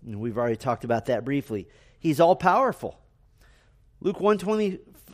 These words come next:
one thirty-five, rather, the angel answered her, "The Holy Spirit will come upon you, and the power of the Most High will overshadow you. Therefore, the child to be born will be called Holy, the Son of God."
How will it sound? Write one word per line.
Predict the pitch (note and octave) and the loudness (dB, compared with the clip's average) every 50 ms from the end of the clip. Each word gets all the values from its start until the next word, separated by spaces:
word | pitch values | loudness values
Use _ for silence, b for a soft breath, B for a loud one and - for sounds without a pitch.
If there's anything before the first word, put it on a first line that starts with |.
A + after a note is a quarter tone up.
| - - - - | -20 -20 -20 -12
one | G3+ D#3+ F3 G#3 G#3 F#3 | -6 -2 0 0 0 2
thirty-five, | - G#3 G3+ F#3+ F3 - G3+ F3 E3 D3+ C3 | 4 2 2 2 2 2 4 6 6 6 4
rather, | C#3+ C3+ B2+ C3 C3 | 4 2 2 2 0
the | C3 D3+ E3 | 2 2 2
angel | F3+ G3+ F#3+ F3+ F#3+ F3+ | 2 2 0 0 0 2
answered | F#3+ G3 F#3+ - E3 C#3+ A#2+ | 2 0 -2 -4 -6 -4 -2
her, | C3+ B2+ B2+ | 0 0 0
"The | C3+ A#2+ | -2 -2
Holy | G#2+ E3 G3+ A3 A#3 B3 A3+ | 2 6 6 6 6 6 2
Spirit | - - - - G#3 G#3+ G#3 - F3+ | -2 -4 2 6 6 6 6 6 2
will | F3 | -4
come | - - F#3+ F#3+ | -2 -2 -2 -2
upon | G3 - - E3 D3 C3+ C3 B2+ | -2 -4 0 0 0 0 0 -2
you, | B2+ C3+ C3 b b b b b b | -4 -6 -8 b b b b b b
and | - D#3 D#3+ D#3 | -4 0 0 0
the | D3 | -2
power | - - - E3+ F3 G3+ A3 A3 A3 | -2 2 4 8 8 10 10 8 8
of | G#3 F#3 | 6 4
the | F#3+ F3+ | 2 2
Most | F3+ F#3 F3 - - | 0 0 0 -2 -2
High | E3+ D3+ D3+ C#3+ | 2 2 4 4
will | C#3 C3+ C#3 C#3+ | 4 2 2 2
overshadow | D3 D#3+ D#3+ F3 - - - E3 D#3 D#3 C#3+ B2+ | 2 2 2 0 -2 0 2 4 4 6 4 4
you. | B2 A#2 A2 A2+ A2+ G2+ b b b b b | 0 0 -4 -6 -6 -8 b b b b b
Therefore, | D3 D#3 F3 E3 - F3+ E3+ E3 | 4 4 4 4 2 0 0 0
the | C#3+ C3+ | -2 -2
child | - - D#3 D#3+ E3+ E3+ | 0 2 4 4 4 4
to | D#3+ E3+ | 2 -2
be | D#3+ E3 | -4 -4
born | C3+ B2 C3+ C#3 C3+ C3+ C3+ C3+ A#2 b b b b b | -4 -2 0 0 0 0 -2 -4 -6 b b b b b
will | b A#2+ C3 | b -2 0
be | B2+ D3+ D3 | 0 0 -2
called | - C#3 C#3+ C3 C3+ C3 A2 | 0 2 2 4 4 2 0
Holy, | - - F3+ G#3 G3 E3+ C#3+ B2 B2 A#2 - b b b b - | -2 0 4 4 4 6 4 2 0 -2 -6 b b b b -10
the | C3+ | -8
Son | - - F3 D#3 D3+ C#3+ | -6 -2 0 0 0 0
of | B2+ A#2 | -2 -2
God." | G2+ D3+ D3+ C#3 B2 G#2 F2 | 2 4 6 6 6 4 0